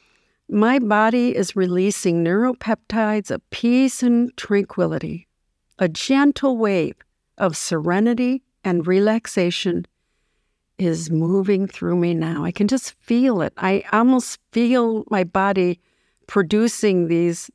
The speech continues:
these very beneficial neuropeptides and neurotransmitters. By the way, serotonin is a neurotransmitter. It's not a neuropeptide. It's a neurotransmitter of well-being. And you can create more serotonin in your body by simply affirming, "My body is releasing more and more neurotransmitters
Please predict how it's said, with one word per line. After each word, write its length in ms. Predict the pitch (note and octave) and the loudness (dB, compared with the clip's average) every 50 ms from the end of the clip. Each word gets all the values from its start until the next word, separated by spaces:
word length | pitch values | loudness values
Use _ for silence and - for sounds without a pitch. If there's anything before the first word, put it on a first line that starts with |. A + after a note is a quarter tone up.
| _ - | _ -4
these 320 | F#3 E3+ D#3+ D#3+ E3 E3+ | -2 0 0 -2 -4 -4
very 280 | F3 - F3 G3 G3 F#3+ | -2 0 0 2 2 0
beneficial 800 | E3 D#3+ F3 F#3 G3 F3+ - - F#3+ F3+ E3+ - - F#3+ E3+ | 2 2 2 2 2 0 -2 0 -2 -2 0 0 0 0 2
neuropeptides 720 | E3 E3+ F3+ F3 F3 E3+ - G3+ G3 - - G3 E3 D#3+ - - | 2 2 2 0 0 -2 -2 -4 -4 -2 -2 -4 -4 -4 -4 -2
and 220 | - C#4 D4 D#4+ F#4 | 0 2 2 4 4
neurotransmitters. 840 | F#4 D#4 C4+ A3+ G#3+ - A#3+ A3 G#3+ G#3+ G#3 G3+ E3 D#3+ F3 E3+ - | 2 2 0 -2 -2 0 0 2 2 2 0 0 0 0 0 -2 0
By 120 | G#3 G3 | -2 -2
the 100 | F#3+ F#3+ | 0 0
way, 220 | F#3 F#3 F3+ F#3+ - _ _ _ _ _ _ - | 0 0 -2 -2 -4 _ _ _ _ _ _ -14
serotonin 800 | - - - C4+ D4+ D#4+ C#4 - - A#3+ A3+ A3+ A#3 A#3 G#3+ G3+ | -6 0 2 2 2 2 -2 -4 -2 0 2 2 4 4 2 2
is 140 | F3+ E3+ G3 | 2 0 0
a 40 | F3 | 0
neurotransmitter. 840 | F3 F3+ F#3 F#3 F#3 F3+ - - F#3+ F3+ F#3+ G3 - A3+ G#3+ G3+ E3+ | 2 2 2 0 0 -2 -2 -2 -2 0 0 0 -2 -2 0 0 -2
It's 120 | F3 - | -2 -2
not 200 | F#3+ F3+ F#3 F#3 | -2 0 0 0
a 60 | F3+ | 0
neuropeptide. 720 | F3 F3 F3 E3 E3 - - F#3+ - _ - C4+ C4+ C#4 - | 0 0 -2 -2 -4 -4 -2 -4 -4 _ -2 -2 -2 -2 -2
It's 140 | C4+ - - | -4 -2 2
a 40 | |
neurotransmitter 800 | C#4+ C#4+ C4+ B3+ A#3 - - B3 A#3 A#3 A3+ - A3+ G#3 F#3 F3+ | 2 2 2 0 -2 -2 -2 -2 0 0 0 0 -2 0 0 0
of 140 | E3+ D#3 D3 | -2 -2 0
well-being. 640 | F#3+ F#3 F#3 F3+ E3+ D#3+ G3 A#3 A#3 F#3+ - F#3 - _ _ _ _ _ _ _ - | 0 0 0 0 0 0 0 0 0 0 -4 -8 -12 _ _ _ _ _ _ _ -2
And 200 | - G3+ G3+ G#3+ | 0 2 2 4
you 120 | B3 C#4 | 2 2
can 260 | - - C4 A3+ G#3+ | 0 0 0 0 0
create 480 | - - - G#3+ G#3 A3+ C4+ D#4+ D4+ - | 0 -2 -2 0 2 2 2 2 2 2
more 200 | A3+ G#3 F#3 G3 | 0 0 0 0
serotonin 720 | - - - G3+ F#3+ F3+ - - G#3+ C#4 D4+ D4 A#3+ G3 | -2 -2 -2 0 0 -2 -2 -2 0 2 2 4 2 2
in 120 | F3+ E3+ F3 | 0 0 0
your 100 | F3 D#3 | 0 0
body 320 | D#3+ F3 E3+ E3+ F#3 G3+ | 0 0 0 2 0 0
by 160 | F#3 - G3+ | 0 0 -2
simply 480 | G3 - - - A3 G#3+ - A#3 A#3 A3+ | -2 -2 -2 -2 -2 0 0 -2 -2 -2
affirming, 500 | A3+ - - C#4+ F4 F4 C4+ E3 D3+ E3 | -2 -2 -2 0 0 2 2 0 0 0
"My 120 | E3+ F3 | 0 0
body 340 | E3+ - F#3 E3+ E3+ E3+ F#3 | 0 0 0 0 0 2 0
is 160 | F3+ E3+ - | 0 0 0
releasing 560 | F#3 F3+ F3 F3 E3 E3+ - - F#3+ F3 E3+ | 0 0 2 2 0 0 -2 -2 -2 0 0
more 180 | E3+ E3 E3 E3+ | 0 0 0 0
and 100 | F3 E3+ | 0 0
more 220 | E3 E3 E3 E3+ | 0 0 0 0
neurotransmitters 1080 | F3 E3 E3 E3 F3+ F3+ - - - A#3+ C4 C#4+ - - - F#3 E3 C#3 G2+ F#2 - | 0 0 0 -2 -2 -4 -4 -4 0 0 0 0 0 -2 -2 -2 -2 -2 -2 -6 -6